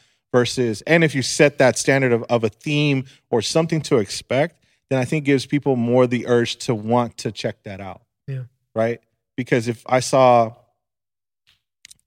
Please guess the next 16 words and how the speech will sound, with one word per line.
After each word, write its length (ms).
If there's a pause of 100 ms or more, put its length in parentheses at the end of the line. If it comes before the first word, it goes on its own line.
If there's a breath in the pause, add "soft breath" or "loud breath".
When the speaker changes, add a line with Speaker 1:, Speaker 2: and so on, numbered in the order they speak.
Speaker 1:
I 80
don't 180
know, 240
I, 120
I 40
don't 100
wanna 180
give 240 (200)
a 260 (520)
bad 160
example, 540
but 220
if 120
I 80
saw 220
someone 500